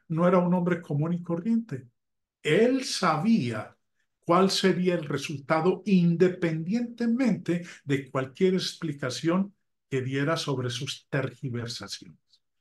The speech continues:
Pero ellos porfiaban, diciendo, "Alborota al pueblo, enseñando por toda Judea,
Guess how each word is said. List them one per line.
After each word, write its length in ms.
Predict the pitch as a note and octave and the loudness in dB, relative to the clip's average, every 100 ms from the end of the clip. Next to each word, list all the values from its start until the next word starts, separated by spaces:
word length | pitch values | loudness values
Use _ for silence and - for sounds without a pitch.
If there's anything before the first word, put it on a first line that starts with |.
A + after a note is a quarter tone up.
| _ _ _ _ _ _ _ _ _ _ _ _ _ _ _ _ _ _ _ | _ _ _ _ _ _ _ _ _ _ _ _ _ _ _ _ _ _ _
Pero 300 | F3+ F#3+ G3+ | 2 6 6
ellos 320 | D#3 C#3+ E3+ | 4 0 -4
porfiaban, 680 | - F3+ D3 C4 A#3+ C#3+ - _ _ _ _ _ _ | -4 -4 -4 -6 -6 -6 -10 _ _ _ _ _ _
diciendo, 580 | B2+ A#2 D3 A#2 F#2+ - _ _ _ _ _ _ _ _ _ _ _ _ _ _ _ _ _ | -6 -4 -4 -6 -8 -16 _ _ _ _ _ _ _ _ _ _ _ _ _ _ _ _ _
"Alborota 560 | A2 G#2+ A2 A2+ A2+ | -10 -6 -4 -4 -4
al 160 | B2 A#2 | -6 -6
pueblo, 500 | - C3+ B2+ G#2+ - _ _ _ _ _ _ _ _ _ _ _ - | -4 -4 -4 -6 -12 _ _ _ _ _ _ _ _ _ _ _ -6
enseñando 720 | A#2+ A#2+ A#2+ A#2+ A#2+ C3 - | -4 -2 -2 -2 0 -2 -4
por 180 | A2 - | -10 -6
toda 280 | C3 B2+ | -4 -4
Judea, 580 | B2 C#3 A#2 B2+ A2+ - | -6 -8 -6 -6 -6 -12